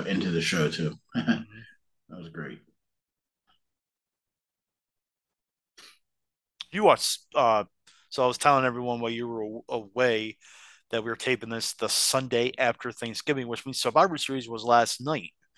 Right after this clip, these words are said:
Speaker 2: Did you, you watch Survivor Series, right?
Speaker 1: Yeah, I did. I'm gonna probably watch it again. Um,
Speaker 2: Okay.
Speaker 1: maybe, actually, no, tomorrow. I might watch after Raw. We'll see. But, um, I,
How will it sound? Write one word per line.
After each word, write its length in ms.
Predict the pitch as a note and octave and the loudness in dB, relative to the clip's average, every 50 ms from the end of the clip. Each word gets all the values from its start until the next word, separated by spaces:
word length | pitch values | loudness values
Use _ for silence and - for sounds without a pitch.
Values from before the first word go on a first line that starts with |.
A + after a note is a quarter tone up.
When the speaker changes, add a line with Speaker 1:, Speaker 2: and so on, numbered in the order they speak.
| - - - _ _ _ - | -20 -20 -20 _ _ _ -12
Speaker 2:
Did 140 | A2+ G2 | -10 -10
you, 140 | A2+ D#3 F3+ - | -8 -10 -10 -8
you 120 | E3 G3+ | -8 -4
watch 220 | G3+ D3+ A#2+ G2+ - | 2 4 4 4 2
Survivor 360 | - - G#2 G2 F2+ F2 F2 | -2 -4 -4 -6 -6 -6 -8
Series, 340 | - - F2+ F2 F2 F2 - | -10 -12 -14 -14 -18 -14 -10
right? 240 | G#2 A2+ B2+ C#3 - _ _ _ _ _ _ _ _ _ _ _ _ _ _ _ _ | -8 -6 -6 -6 -10 _ _ _ _ _ _ _ _ _ _ _ _ _ _ _ _
Speaker 1:
Yeah, 160 | - G#3+ E4+ | 10 10 12
I 40 | B3 | 12
did. 200 | F#3+ F#3+ F3+ C3+ | 12 12 12 12
I'm 120 | A#2+ A2+ D3+ | 10 10 12
gonna 240 | F#3+ G3+ F#3+ C3+ A#2 | 12 12 12 10 8
probably 380 | - - C#3+ D#3 C#3+ B2 G#2 | 8 10 12 12 12 12 10
watch 260 | G#2 A2+ A#2+ - - | 10 6 6 6 4
it 80 | A#2 A2 | 4 4
again. 680 | G2+ F#2 E2+ D#2+ G2 F#2+ G2+ G#2+ A#2 A#2 B2 B2 B2+ - _ _ _ _ _ _ _ _ _ _ _ _ _ _ _ - | 4 4 4 2 2 6 10 12 12 12 12 10 6 -2 _ _ _ _ _ _ _ _ _ _ _ _ _ _ _ -12
Um, 380 | G2 G2+ G2+ F#2 F#2+ F#2 F2+ E2+ | -8 -6 -4 -2 0 0 0 0
Speaker 2:
Okay. 100 | - - - - _ _ _ - - - E2 F2 | -2 -4 -14 -20 _ _ _ -20 -20 -20 -16 -16
Speaker 1:
maybe, 960 | F#2+ F#2+ G2+ G#2 G#2 G#2+ G#2+ G#2+ G#2 G#2 G#2 G2+ G#2 G#2 G#2 G#2 G2+ E2 D#2+ - | -12 -8 -6 2 8 10 10 12 12 10 10 10 10 8 8 8 6 2 0 0
actually, 320 | - - - - - F#2 G2 | 0 2 4 4 4 4 4
no, 240 | G2 G2 F#2+ - - - - - - - _ _ _ _ _ _ _ | 4 4 4 2 -2 -10 -20 -20 -20 -20 _ _ _ _ _ _ _
tomorrow. 640 | - - F#2+ F#2+ G2 G2 G2 F#2+ F#2 F#2 F2+ E2 - - - _ _ _ _ _ _ _ _ _ _ _ _ _ _ _ _ _ _ - | -16 -10 -4 -2 0 2 4 4 4 4 2 -2 -4 -10 -16 _ _ _ _ _ _ _ _ _ _ _ _ _ _ _ _ _ _ 6
I 80 | D#3+ F#3 | 8 10
might 200 | F#3 D#3 B2+ A2 | 10 12 10 10
watch 220 | G2 G2 E2+ - | 8 6 4 4
after 200 | F2 D#2 D#2+ - D#2+ | 2 2 2 2 4
Raw. 280 | D#2+ D#2+ D#2 D#2+ D#2 | 6 8 8 8 6
We'll 120 | D#2+ - - | 4 2 -2
see. 320 | - - E2+ E2 E2 D#2+ - - _ - _ _ _ _ _ _ _ _ _ _ _ _ _ _ _ _ _ _ _ _ _ _ | -2 0 2 2 0 0 -2 -8 _ -20 _ _ _ _ _ _ _ _ _ _ _ _ _ _ _ _ _ _ _ _ _ _
But, 340 | A#2+ A2 A#2+ B2 A#2 A2+ G#2+ | -2 6 8 10 10 10 10
um, 300 | G#2+ G#2 G2+ G2 F#2+ - - | 10 8 8 6 4 4 6
I, 240 | - C3+ C#3 - - | 8 8 8 8 4